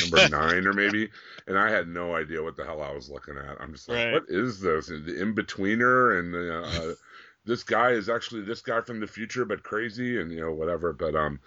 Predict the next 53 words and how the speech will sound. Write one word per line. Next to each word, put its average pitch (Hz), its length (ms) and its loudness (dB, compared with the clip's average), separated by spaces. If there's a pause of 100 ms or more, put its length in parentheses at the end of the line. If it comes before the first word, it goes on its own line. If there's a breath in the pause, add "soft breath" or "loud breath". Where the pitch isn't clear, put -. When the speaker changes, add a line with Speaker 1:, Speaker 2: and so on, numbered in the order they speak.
(460 loud breath)
Speaker 1:
but 90 80 2
yeah, 87 220 4
I 80 120 4
mean, 80 180 -2
what 82 140 0
you're 80 100 -4
saying 80 240 -6
about 73 180 -2
the 76 100 -6
indie 76 200 -4
scene 76 220 -6
in 71 80 -6
the 69 80 -6
eighties, 71 380 -4
that's 78 160 -8
what 80 100 -4
really 71 240 -2
sold 69 260 -4
me 67 140 -6
on 65 140 -4
the 65 60 -8
medium. 67 440 -6
I - 20 -8
mean, 67 220 -8
like, 69 140 -6
Nexus, 69 580 -6
Badger, 69 680 -2 (380 loud breath)
uh, 69 200 -2
John 69 260 0
Sable 71 280 -2
Freelance. 69 920 -4
Speaker 2:
Oh, 165 120 2
yeah. 117 340 -2
Speaker 1:
Uh, 71 400 2
the 76 140 0
Puma 95 300 4
Speaker 2:
Great - 100 2
stuff. 80 60 2
Speaker 1:
Blues, 78 640 4
you 80 100 2
know, 76 80 2
I 76 60 2
mean, 76 160 0
that's 82 260 2
really 78 260 4
Speaker 2:
Oh, 165 120 4
Speaker 1:
what 170 100 2
Speaker 2:
I 135 80 -2 (140)
completely 180 420 -8
forgot 123 400 -10
about 160 280 -10
that 123 200 -12
book. 107 240 -10